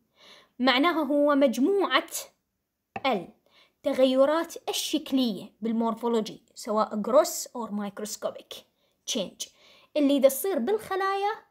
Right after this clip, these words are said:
بعد ما ماتت. ال cause of necrosis،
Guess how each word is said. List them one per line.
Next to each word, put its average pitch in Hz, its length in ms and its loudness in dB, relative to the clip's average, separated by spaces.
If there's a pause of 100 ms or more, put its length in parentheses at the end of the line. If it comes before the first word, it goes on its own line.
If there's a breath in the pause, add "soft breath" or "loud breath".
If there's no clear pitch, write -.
(140)
بعد 196 300 -6
ما 196 100 -10
ماتت. - 600 -16 (680 soft breath)
ال 262 260 0
cause 262 500 2
of 202 80 -6
necrosis، - 840 -6